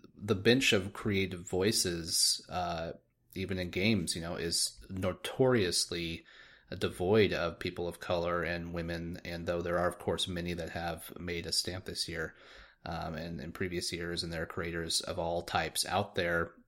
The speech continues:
mostly in the in-, independent scene, it feels like. Um, you know, what can we do?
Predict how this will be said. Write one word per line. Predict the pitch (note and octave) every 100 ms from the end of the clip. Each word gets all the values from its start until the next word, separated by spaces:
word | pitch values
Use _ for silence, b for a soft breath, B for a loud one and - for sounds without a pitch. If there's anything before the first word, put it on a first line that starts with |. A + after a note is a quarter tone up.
| _ _ _
mostly | G2 F#2 F#2 F#2
in | F2
the | E2+
in-, | D#2+ D#2+ -
independent | F2 E2 F#2+ F#2
scene, | - D#2+ - _ _ _
it | - -
feels | - E2 E2+
like. | E2 E2 - -
Um, | F2 E2+ E2 D#2+ - _ _ - - _ _ _ _ _ -
you | F#2
know, | E2
what | F#2+ G2+ -
can | G#2+ F2
we | F2+ A2
do? | - E2+ E2+